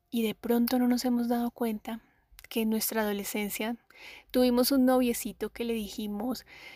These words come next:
"Yo te amaré toda la vida, te juro, y hagamos un pacto de sangre que nos vamos a amar y que nunca más vamos a tener otra persona".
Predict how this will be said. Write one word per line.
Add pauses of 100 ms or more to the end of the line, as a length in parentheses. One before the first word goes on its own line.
(360)
"Yo
te
amaré
toda
la
vida,
te
juro,
y
hagamos
un
pacto
de
sangre
que
nos
vamos
a
amar
y
que
nunca
más
vamos
a
tener
otra
persona".